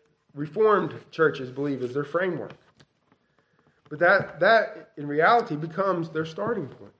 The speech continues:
And this is a silly argument, but have you ever talked to somebody that believes the earth i-, is flat? Well,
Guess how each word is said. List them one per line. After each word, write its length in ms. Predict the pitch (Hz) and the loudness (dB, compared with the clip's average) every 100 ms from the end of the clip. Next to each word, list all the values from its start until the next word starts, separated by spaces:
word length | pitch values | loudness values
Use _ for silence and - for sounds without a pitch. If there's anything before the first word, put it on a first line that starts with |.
| _ _ _ _ _ _ _ _ - - _ _ _ _ _ _ _ _ _ - - _ 151 | _ _ _ _ _ _ _ _ -20 -20 _ _ _ _ _ _ _ _ _ -20 -20 _ 0
And 80 | |
this 120 | 185 170 | 0 0
is 80 | |
a 120 | 147 - | -4 2
silly 260 | 170 156 | 4 6
argument, 480 | 147 185 170 151 139 | 6 6 4 2 2
but 120 | 135 | 2
have 120 | 139 | 4
you 80 | 165 | 4
ever 140 | 165 151 | 4 4
talked 240 | 165 160 | 2 2
to 60 | - | 0
somebody 340 | 160 156 151 | 2 4 4
that 60 | 143 | 2
believes 260 | 151 143 | -2 -2
the 80 | 139 | 0
earth 320 | 143 147 - - _ _ | 0 0 -6 -20 _ _
i-, 40 | 123 | -8
is 360 | 120 - 113 | -8 -8 -12
flat? 420 | - - 104 - _ _ _ _ _ _ _ _ - _ _ _ _ _ _ _ _ _ - | -12 -10 -10 -12 _ _ _ _ _ _ _ _ -20 _ _ _ _ _ _ _ _ _ -6
Well, 260 | 139 175 | -2 -2